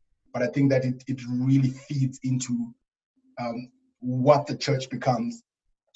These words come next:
Um, and I think the second thing to say is concrete actions.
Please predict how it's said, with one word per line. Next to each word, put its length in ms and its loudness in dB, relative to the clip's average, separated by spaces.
Um, 520 6
and 100 2
I 20 2
think 140 -2
the 80 -2
second 320 0
thing 140 0
to 100 -8
say 220 -4
is 160 -10
concrete 420 0
actions. 580 -8